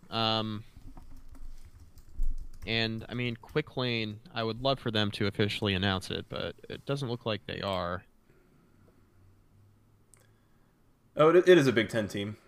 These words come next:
Speaker 2: Yeah, I'm guessing it's, I'm guessing it's Illinois.
Speaker 1: I think that's a really, really good guess.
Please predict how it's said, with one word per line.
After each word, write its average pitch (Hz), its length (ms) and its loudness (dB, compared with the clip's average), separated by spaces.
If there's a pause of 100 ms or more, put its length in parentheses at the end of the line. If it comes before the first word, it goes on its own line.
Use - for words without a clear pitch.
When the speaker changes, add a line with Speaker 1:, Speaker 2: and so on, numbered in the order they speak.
(140)
Speaker 2:
Yeah, 139 280 6
I'm 160 120 2
guessing 175 320 10
it's, - 320 -2 (100)
I'm 131 120 0
guessing 135 280 4
it's 107 120 -4
Illinois. 95 580 -6 (1600)
Speaker 1:
I 123 100 2
think 165 200 2
that's 117 220 2
a 98 80 0
really, 98 400 2
really 90 480 -4 (1600)
good 101 220 2
guess. 85 480 6